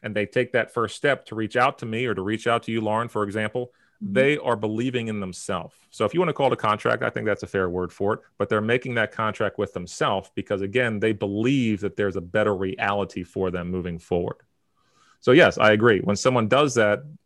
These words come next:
Speaker 1: that's, it's a signal to me that at least they're open-minded to the experience.
Speaker 2: All right, Bill, well, we'll get your contract then.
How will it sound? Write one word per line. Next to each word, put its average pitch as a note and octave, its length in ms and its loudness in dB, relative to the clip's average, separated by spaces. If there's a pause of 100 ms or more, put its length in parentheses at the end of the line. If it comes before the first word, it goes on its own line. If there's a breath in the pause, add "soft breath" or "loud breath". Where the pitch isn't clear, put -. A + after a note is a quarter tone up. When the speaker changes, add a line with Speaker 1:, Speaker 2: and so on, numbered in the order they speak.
(140)
Speaker 1:
that's, - 340 -6
it's - 220 -10
a - 20 -8
signal B2+ 380 0
to - 100 -12
me A#2+ 200 0
that G#2+ 220 2
at G#2+ 120 0
least C#3 640 -2
they're A2 180 -2
open-minded G#2+ 760 0
to G#2 80 -6
the F#2 140 -2
experience. - 720 -10 (1500)
Speaker 2:
All G3+ 80 -2
right, A3+ 180 2
Bill, G3+ 180 2
well, F#3+ 200 2
we'll G#3 100 2
get G#3 140 0
your G#3 100 -4
contract G3+ 600 0
then. E3 340 -4